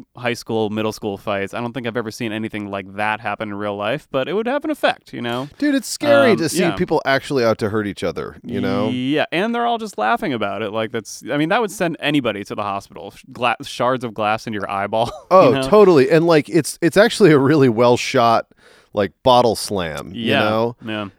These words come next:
Speaker 2: And we're, we're beginning to see what a psychopath Eugene actually is.
Speaker 1: Mm, yeah.
Speaker 2: Um,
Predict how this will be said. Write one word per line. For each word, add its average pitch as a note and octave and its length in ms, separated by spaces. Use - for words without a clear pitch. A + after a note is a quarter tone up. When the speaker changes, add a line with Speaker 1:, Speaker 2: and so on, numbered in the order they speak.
Speaker 2:
And D3 180
we're, D3 220
we're D3 100
beginning D#3+ 360
to C3+ 60
see D3 200
what B2 120
a G#2 60
psychopath A2 720
Eugene F#2+ 400
actually E2 540
is. D2 360
Speaker 1:
Mm, A#2 340
yeah. F#2 500
Speaker 2:
Um, E2 180